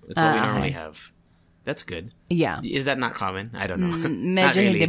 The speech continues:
Speaker 2: Buko pandan is.
Speaker 1: Buko pandan, no?
Speaker 2: Yeah, the one
Speaker 1: Yeah.
Speaker 2: with cream
Speaker 1: How about
Speaker 2: and buko.
Speaker 1: cakes? 'Cause in the States, it's cakes.
Speaker 2: No.
Speaker 1: No, right?
Speaker 2: Parang no.
Speaker 1: Unless you
Speaker 2: Yeah,
Speaker 1: go to,
Speaker 2: yeah.
Speaker 1: like, yung mga bakery shops, di
Speaker 2: Yeah.
Speaker 1: ba? It, but that's usually for birthdays, di ba, Mark?
Speaker 2: Mm-hmm.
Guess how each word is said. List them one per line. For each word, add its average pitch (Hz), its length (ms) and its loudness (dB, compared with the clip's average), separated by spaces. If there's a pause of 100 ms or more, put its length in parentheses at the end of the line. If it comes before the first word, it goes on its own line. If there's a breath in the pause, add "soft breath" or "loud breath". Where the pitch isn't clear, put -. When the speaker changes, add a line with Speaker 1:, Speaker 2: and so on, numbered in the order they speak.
Speaker 2:
Buko 311 160 2
pandan 175 380 2
is. 156 160 0
Speaker 1:
Buko - 160 2
pandan, 143 320 4
no? 104 100 -2
Speaker 2:
Yeah, 143 300 2
the 165 80 2
one 180 160 2
Speaker 1:
Yeah. 170 80 0
Speaker 2:
with 160 100 -8
cream 226 380 0
Speaker 1:
How 247 80 4
about 294 160 4
Speaker 2:
and 175 80 -2
buko. 165 400 2
Speaker 1:
cakes? - 160 -2
'Cause - 160 -4
in 208 80 0
the 220 80 0
States, 196 320 0
it's 113 80 -6
cakes. - 800 -4 (480)
Speaker 2:
No. 214 520 4
Speaker 1:
No, 180 220 6
right? 233 240 4
Speaker 2:
Parang 254 180 0
no. 156 440 2
Speaker 1:
Unless 156 260 0
you - 20 2
Speaker 2:
Yeah, 160 60 2
Speaker 1:
go 151 80 4
to, 151 60 0
Speaker 2:
yeah. 139 100 2
Speaker 1:
like, 131 100 2
yung 127 140 -2
mga 113 160 -2
bakery 104 320 -2
shops, 95 240 -6
di 254 160 0
Speaker 2:
Yeah. 156 240 4
Speaker 1:
ba? 151 80 -2
It, - 160 -6
but 131 160 -4
that's 151 180 -4
usually 156 220 -2
for 107 120 -6
birthdays, 90 460 -8
di - 140 -18
ba, 185 100 -6
Mark? 165 160 -4
Speaker 2:
Mm-hmm. 160 200 -4